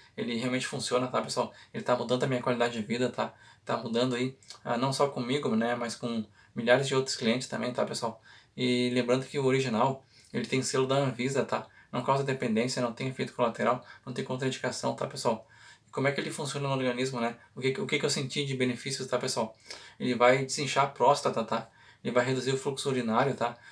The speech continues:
É, eu vou, eu não, eu não preciso, eu não, não tô mais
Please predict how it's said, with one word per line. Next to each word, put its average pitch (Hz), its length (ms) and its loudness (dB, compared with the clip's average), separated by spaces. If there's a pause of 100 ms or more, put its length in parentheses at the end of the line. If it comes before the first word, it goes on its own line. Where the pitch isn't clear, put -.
(140)
É, 117 260 0
eu 113 60 0
vou, 113 240 0
eu 120 160 -2
não, 117 180 0
eu 107 260 0
não 120 200 -4
preciso, 127 240 -4
eu 127 40 -2
não, 120 200 0
não 120 160 0
tô 135 140 -2
mais 131 400 2